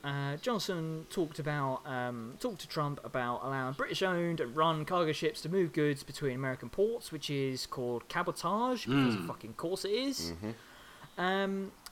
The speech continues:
Speaker 1: does anyone know what the problem there might be?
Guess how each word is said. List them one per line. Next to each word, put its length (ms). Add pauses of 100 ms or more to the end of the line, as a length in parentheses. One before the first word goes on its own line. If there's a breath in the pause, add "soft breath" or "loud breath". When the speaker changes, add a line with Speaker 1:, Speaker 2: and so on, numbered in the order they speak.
(420)
Speaker 1:
does 280
anyone 840 (100)
know 380
what 220
the 60
problem 480
there 240
might 280
be? 220